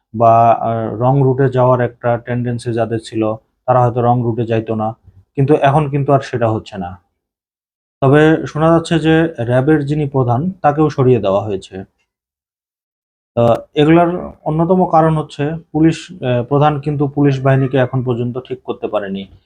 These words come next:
এখন পর্যন্ত কিন্তু পুলিশ তাদের, আহ, ঠিকমতো কাজে আসতেছে না এবং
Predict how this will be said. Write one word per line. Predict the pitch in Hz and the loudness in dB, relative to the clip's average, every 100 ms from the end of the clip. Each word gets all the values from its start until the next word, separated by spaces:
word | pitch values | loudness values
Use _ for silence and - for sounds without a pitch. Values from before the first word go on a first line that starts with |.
| _ _ - | _ _ 0
এখন | 160 160 | 2 2
পর্যন্ত | 170 175 175 | 2 0 -2
কিন্তু | 165 165 165 | 0 0 0
পুলিশ | 165 156 156 147 | 0 0 0 -2
তাদের, | - 147 147 143 - | -2 2 2 0 -2
আহ, | 123 123 120 - _ _ _ _ _ _ - | -2 -2 -4 -8 _ _ _ _ _ _ -8
ঠিকমতো | 139 143 143 143 139 139 _ _ - | -6 0 0 2 0 -4 _ _ 0
কাজে | 135 135 | 2 4
আসতেছে | 135 - 139 - | 2 0 -6 -4
না | 131 127 - | -2 -2 0
এবং | 127 131 135 | -2 0 -2